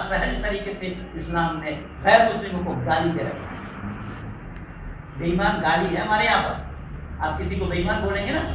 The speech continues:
तो बोलेंगे, "भैया क्यों गाली दे रहे हो मुझे?" अब वहाँ इस्लाम के अलग जितने भी हैं वो सब बेईमान हैं। अब ईमान का दायरा ये है, वहाँ ईमान ये बताया गया, क्या बताया गया?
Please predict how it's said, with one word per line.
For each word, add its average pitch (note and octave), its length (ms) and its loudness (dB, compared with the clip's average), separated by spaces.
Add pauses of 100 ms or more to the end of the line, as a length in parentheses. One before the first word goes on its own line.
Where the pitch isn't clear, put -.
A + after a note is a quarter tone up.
(400)
तो D#3 140 -6
बोलेंगे, F3 260 -2
"भैया F3 220 2 (680)
क्यों G#3+ 160 0
गाली F3 240 2
दे E3+ 140 4
रहे D#3+ 120 2
हो - 60 -4
मुझे?" C3+ 140 -6 (1120)
अब G3 160 6
वहाँ A3+ 260 6
इस्लाम G#3+ 520 4
के A#3+ 180 2 (220)
अलग G#3 300 6
जितने G#3 280 -2
भी A3+ 120 -2
हैं A3 120 0
वो G#3 80 -2
सब G#3+ 120 -2
बेईमान B3+ 320 8
हैं। - 160 4 (800)
अब F3+ 200 0
ईमान G#3+ 320 2
का A3+ 100 0
दायरा F3+ 320 6
ये G3 180 2
है, F#3+ 140 -2
वहाँ F3+ 240 0
ईमान G3 280 0
ये F#3+ 120 0
बताया F3+ 360 4
गया, F#3+ 200 2
क्या G#3 240 6
बताया A#3 280 4
गया? B3 220 2